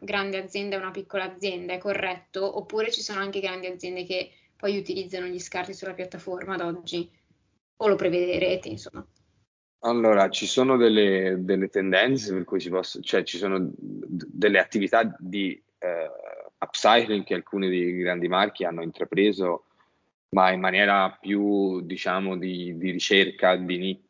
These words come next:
Speaker 2: di nicchia, di stile, non in maniera, diciamo, strutturata e volta a un recupero in grande scala. Quindi per adesso le grandi aziende si riferiscono solamente alla parte di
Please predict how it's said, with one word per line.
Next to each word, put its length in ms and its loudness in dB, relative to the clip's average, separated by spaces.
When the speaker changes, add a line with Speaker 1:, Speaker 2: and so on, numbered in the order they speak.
Speaker 2:
di 220 -6
nicchia, 480 0
di 160 -2
stile, 720 2
non 240 2
in 80 0
maniera, 380 2
diciamo, 520 -2
strutturata 1000 2
e 400 0
volta 480 4
a 120 6
un 160 2
recupero 440 0
in 140 -4
grande 300 0
scala. 380 -2
Quindi 240 -8
per 140 0
adesso 340 4
le 100 2
grandi 240 2
aziende 340 -2
si 160 -6
riferiscono 520 -4
solamente 400 -4
alla 120 -6
parte 320 0
di 220 -4